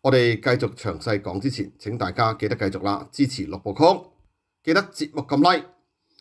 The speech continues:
用社交媒體 share 我哋嘅節目，繼續建設性留言，痛擊五毛，痛擊藍絲，繼續開 Google 戶口，訂閱我哋嘅頻道啦。記得我哋係有三條頻道啊，首先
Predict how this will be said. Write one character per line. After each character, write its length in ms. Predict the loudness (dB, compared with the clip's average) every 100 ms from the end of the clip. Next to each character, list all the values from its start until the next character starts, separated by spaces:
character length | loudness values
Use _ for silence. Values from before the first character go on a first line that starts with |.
| _
用 140 | -2 -2
社 220 | 0 -2
交 180 | 0 0
媒 200 | 0 -2
體 60 | 0 2 2 2 -6 _ _ _ _ _ _ _ _ -2
share 400 | 6 8 8 2
我 100 | -4
哋 60 |
嘅 80 | -4
節 160 | -6 -6
目， 220 | -8 -10 _ _ _ _ _ _ _ _
繼 100 | 2
續 360 | 4 4 0 0
建 160 | -2
設 100 | 0
性 160 | 2 4
留 200 | 4 2
言， 260 | 0 -2 -2
痛 220 | -2 0
擊 200 | 2 0 -2
五 20 |
毛， 380 | -2 0 -2 -8 _ _
痛 220 | -4 -2
擊 200 | -2 -4
藍 220 | -10 -12
絲， 320 | -4 -2 -2 -8 _ _ _ _ _
繼 200 | 0 2
續 20 | 4
開 280 | 6 6
Google 280 | 6 0 0
戶 160 | -4 -2
口， 260 | 0 0
訂 160 | -2 -4
閱 140 | -4 -4
我 160 | -4
哋 60 | -4
嘅 40 |
頻 140 | -6 -6
道 120 | -2
啦。 220 | -2 -2 -14 _ _ -4
記 180 | 0
得 240 | 4 2 0
我 120 | -6
哋 100 | -6
係 120 | -4 -2
有 160 | -2
三 300 | -2 -2 -2
條 120 | -4 -6
頻 220 | -10 -8
道 240 | -8 -8 -12
啊， 180 | -14 -10
首 180 | -8
先 340 | 0 2 0